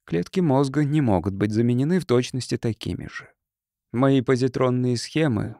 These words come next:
проработали почти два столетия без ощутимых изменений и способны проработать века. Разве фундаментальный барьер не в этом?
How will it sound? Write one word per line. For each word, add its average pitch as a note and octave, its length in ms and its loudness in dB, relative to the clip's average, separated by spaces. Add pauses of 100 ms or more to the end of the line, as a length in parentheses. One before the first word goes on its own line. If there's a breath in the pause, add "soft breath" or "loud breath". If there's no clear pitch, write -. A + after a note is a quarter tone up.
проработали B2+ 640 2
почти A#2+ 400 0
два A#2+ 260 2
столетия A#2+ 640 0
без G#2+ 180 0
ощутимых B2 640 0
изменений A2+ 840 -4
и C3 100 0
способны B2 600 0
проработать A#2+ 920 -2
века. - 640 -4 (480)
Разве C3+ 360 4
фундаментальный D#3 720 4
барьер C#3 420 2
не D3 140 4
в C3 80 2
этом? D3 440 0